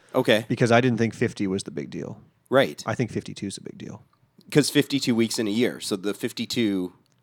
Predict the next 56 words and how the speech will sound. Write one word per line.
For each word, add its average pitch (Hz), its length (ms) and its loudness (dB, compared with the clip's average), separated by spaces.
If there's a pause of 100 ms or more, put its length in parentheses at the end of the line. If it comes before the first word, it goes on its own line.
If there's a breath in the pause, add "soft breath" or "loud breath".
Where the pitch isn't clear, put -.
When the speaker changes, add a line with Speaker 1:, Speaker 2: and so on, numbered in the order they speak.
(260)
Speaker 1:
is 107 140 -2
Speaker 2:
Because 127 160 4
Speaker 1:
we 131 60 6
Speaker 2:
we, 117 80 8
Speaker 1:
have 113 140 0
Speaker 2:
because 120 300 2
we 113 80 2
publish 107 360 0
weekly, 107 320 -4
that 98 200 -6
makes 101 200 -10
sense 92 260 -10
to - 80 -12
me. 110 200 -18 (380)
Speaker 1:
Yeah, 415 140 6
I, 139 200 2
I'm, 185 200 0
I'm 196 140 -2
down 170 160 4
for 113 120 -4
that. 95 280 -4 (280)
And 147 100 -2
I 165 40 0
think 381 160 0
we're 330 100 2
gonna 147 120 4
have 127 80 2
to 110 60 -8
come 120 140 -2
up 110 100 2
with 113 80 -4
something 107 180 -4
pretty 107 200 -2
special 113 440 -6
for, 85 460 -10 (100)
for - 160 -12
fifty-two. 92 640 -8 (320)
Speaker 2:
No. 131 400 -4 (640)
Speaker 1:
What 127 80 -6
do - 20 -2
you 156 60 0
mean, 151 140 2
no? 85 280 -4 (100)
Speaker 2:
No, 151 120 -8
the 107 100 -6
audience 123 320 0
can 117 100 -8
come 110 160 -6
up 104 80 -2
with 101 100 -10
something 104 240 -8
special. - 440 -8 (100)
Speaker 1:
You're 123 120 2
putting 143 280 2
it 131 140 2
on, 117 180 4